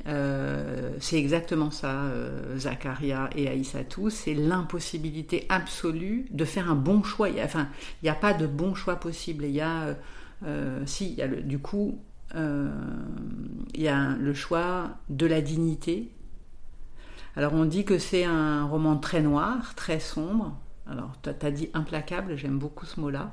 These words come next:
pour ce roman-là. Et en même temps, je trouve que, hum, ce que, ce que choisit, euh, Zacharia est d'une liberté et d'une luminosité incroyable. Pour moi, c'est un choix sublime.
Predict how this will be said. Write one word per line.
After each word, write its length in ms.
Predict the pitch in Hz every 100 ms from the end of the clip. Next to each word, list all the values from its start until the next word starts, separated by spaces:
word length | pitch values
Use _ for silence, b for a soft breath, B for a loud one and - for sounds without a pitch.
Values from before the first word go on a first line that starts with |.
| -
pour 140 | 147
ce 100 | -
roman-là. 440 | - 147 139 139 - B B B B B B B B
Et 120 | 160
en 60 | 165
même 200 | 160 165
temps, 160 | 208
je 80 | 208
trouve 380 | 156 - 208 208
que, 360 | - 165 175 180
hum, 1160 | 175 175 175 175 175 165 - - 71 - 69 - - - 147 -
ce 160 | - - - -
que, 160 | - 170
ce 360 | - - - -
que 160 | 165
choisit, 600 | 156 - 196 190 208 208
euh, 260 | 180 160 151
Zacharia 720 | 151 165 165 156 165 185 -
est 60 | 143
d'une 260 | 139 143
liberté 720 | 147 147 160 - - 180 170 147
et 40 |
d'une 480 | 131 139 139 135 135
luminosité 760 | 156 160 156 147 147 - 160
incroyable. 540 | 143 143 - 139 135 139 - -
Pour 140 | 147
moi, 160 | 160 180
c'est 160 | 147
un 100 | 131
choix 240 | 135 - 139
sublime. 540 | - 160 147 139